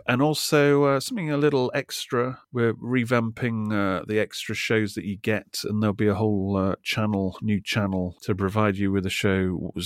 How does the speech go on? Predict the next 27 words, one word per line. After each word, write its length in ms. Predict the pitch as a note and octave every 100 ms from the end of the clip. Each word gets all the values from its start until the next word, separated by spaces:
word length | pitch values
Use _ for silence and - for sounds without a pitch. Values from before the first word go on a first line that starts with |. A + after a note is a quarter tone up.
| - -
once 260 | G2+ -
the 80 | -
technicalities, 1000 | - - - - G2+ F2+ - F2+ F2 -
uh, 80 | F2+ -
get 140 | -
sorted 400 | - G2+ E2+ -
out. 200 | F#2 G#2 -
Nothing 240 | C#3+ A2+ D#2+
to 60 |
do 120 | - E2
with 80 |
me. 240 | D#2+ F#2 G#2
I 60 | G2
know 160 | F2+
what 100 | C2+
I'm 120 | C#2
doing. 260 | C#2+ F2 E2
It's 100 | -
just 240 | - F2 -
other 160 | F2+ F#2
people. 440 | - F2 - F2+ _
But, 360 | A2+ A2+ - -
uh, 140 | A#2 G2
look 200 | B2 B2+
out 160 | A#2
for 140 | - G#2+
that, 420 | A#2 A2 -